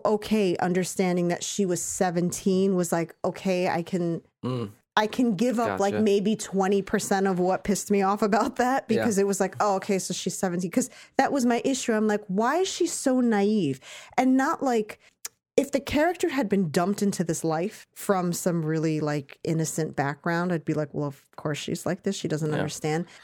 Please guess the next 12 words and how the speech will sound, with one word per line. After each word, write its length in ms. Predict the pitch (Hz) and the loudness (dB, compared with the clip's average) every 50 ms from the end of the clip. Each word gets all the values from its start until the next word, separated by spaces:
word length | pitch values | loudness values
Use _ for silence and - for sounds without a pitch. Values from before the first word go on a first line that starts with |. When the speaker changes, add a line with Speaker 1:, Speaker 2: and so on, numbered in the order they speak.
| - | 0
Speaker 1:
But 260 | - 226 214 214 - - | 0 0 0 0 0 0
this 160 | 254 247 - | 0 0 0
is 100 | 311 269 - | 0 -2 0
how 120 | - 262 | 0 -2
she 200 | 254 - - - | -2 -2 -4 -4
grew 280 | 170 165 165 165 170 165 | -2 0 2 2 2 0
up. 280 | 135 - - _ - - _ - | -2 -4 -6 _ -20 -20 _ -4
Speaker 2:
Yeah. 220 | 107 104 87 80 - - - _ _ - | -2 0 0 -2 -4 -8 -16 _ _ -6
Speaker 1:
Okay, 220 | 165 - - 175 170 | -4 -2 0 0 0
so 320 | - - 190 175 165 156 - | 0 0 0 0 0 0 -2
her 100 | 170 214 | 0 0
mother's 340 | 214 233 247 247 262 233 220 | 2 2 2 2 0 0 -2